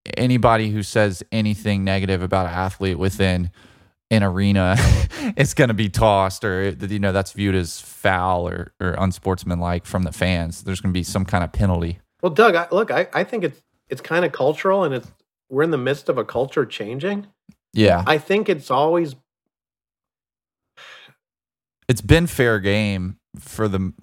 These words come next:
Speaker 1: up until now, it
Speaker 2: But,
Speaker 1: seems.
Speaker 2: but I, but I suspect that for some people, especially younger people, the view, or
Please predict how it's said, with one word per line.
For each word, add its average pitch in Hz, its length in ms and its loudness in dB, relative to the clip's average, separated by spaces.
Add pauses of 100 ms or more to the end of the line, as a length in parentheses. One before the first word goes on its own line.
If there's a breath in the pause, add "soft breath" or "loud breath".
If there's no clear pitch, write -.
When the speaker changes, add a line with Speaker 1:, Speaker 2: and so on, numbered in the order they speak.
(460)
Speaker 1:
up 120 180 4
until 107 280 0
now, 90 360 -2 (220)
it 98 100 -4
Speaker 2:
But, 196 120 6
Speaker 1:
seems. 180 100 0
Speaker 2:
but 196 100 4
I, 196 140 2 (220)
but 185 120 2
I 202 60 2
suspect 220 540 -4
that 180 180 -2
for 160 120 -2
some 165 300 0
people, 131 460 2
especially 135 500 -2
younger 135 360 0
people, 120 520 -4
the 131 240 -4
view, 156 340 2
or 135 300 0